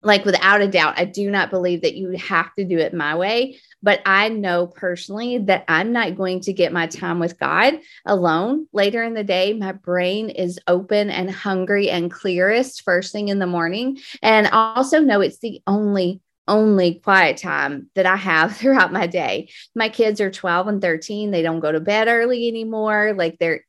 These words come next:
we homeschool, so I'm with them all day long. And so, like, literally, there is no time that I have to myself all day long. And so I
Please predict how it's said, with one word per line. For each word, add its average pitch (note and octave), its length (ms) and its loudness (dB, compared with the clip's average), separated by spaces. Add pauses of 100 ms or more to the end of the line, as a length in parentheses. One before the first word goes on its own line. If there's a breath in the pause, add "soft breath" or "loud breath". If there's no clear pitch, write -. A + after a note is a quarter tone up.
we F3+ 220 -4
homeschool, B3 680 2
so G3 180 -2
I'm E3 220 -4
with C#4 240 2
them A#3+ 180 -2
all A3+ 160 0
day G#3+ 160 -2
long. G#3 420 -2 (280 loud breath)
And A3 120 -2
so, A3+ 140 4
like, G#3+ 240 2
literally, B3 920 0
there A#3 200 0
is D#4 180 0
no G3+ 240 0
time G3 580 -4
that F#3+ 120 2
I G3+ 140 0
have F#3+ 360 -4
to A#3 120 -10
myself A3 520 -4 (140)
all E3+ 160 -2
day D#3+ 180 -4
long. - 320 0 (440 loud breath)
And A3 120 0
so G#3 380 6
I A#3 280 2